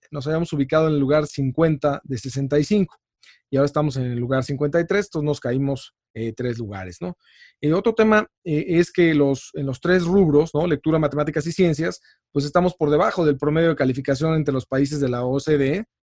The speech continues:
aunque todavía estamos por arriba del promedio de Latinoamérica. Algo que sorprende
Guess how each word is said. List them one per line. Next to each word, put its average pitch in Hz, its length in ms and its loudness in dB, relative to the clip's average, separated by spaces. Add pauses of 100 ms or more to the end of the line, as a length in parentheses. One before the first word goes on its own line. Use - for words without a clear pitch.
(280)
aunque 170 400 2 (120)
todavía 143 200 4
estamos 143 320 -2
por 123 140 -4
arriba 127 220 0
del 135 80 -2
promedio 117 280 -6
de 123 80 -4
Latinoamérica. 143 600 -2 (440)
Algo 233 200 4
que 208 80 2
sorprende 170 600 0